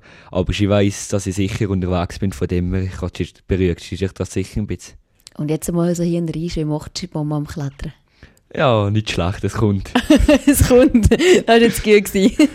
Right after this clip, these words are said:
Speaker 2: <laughs> Vielleicht für dich persönlich, was du so vom Eisklettern her für Träume noch hast, das hast du nicht vorher erzählt, Kandersteg ist da hoch im Rennen.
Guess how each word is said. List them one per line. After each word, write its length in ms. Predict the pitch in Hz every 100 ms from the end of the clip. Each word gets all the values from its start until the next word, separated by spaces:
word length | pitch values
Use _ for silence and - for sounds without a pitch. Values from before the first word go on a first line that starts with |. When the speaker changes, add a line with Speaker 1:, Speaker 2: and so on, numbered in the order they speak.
| 269 269
Speaker 2:
<laughs> 300 | - 370 302
Vielleicht 240 | - 240 269
für 100 | 269
dich 240 | 262 -
persönlich, 560 | 277 214 208 240 269 -
was 240 | 185 185 185
du 80 |
so 100 | 180
vom 220 | 190 226 -
Eisklettern 680 | 226 - 247 226 214 208
her 140 | 202 208
für 180 | - 202
Träume 380 | - 196 202 208
noch 120 | 202
hast, 220 | 185 202 -
das 140 | 180
hast 100 | 185
du 40 |
nicht 120 | 160 -
vorher 280 | 160 180 180
erzählt, 520 | 151 - 156 175 -
Kandersteg 560 | - 170 185 - 175 -
ist 160 | 170 -
da 60 |
hoch 200 | 170 170
im 100 | 185
Rennen. 320 | 170 165 170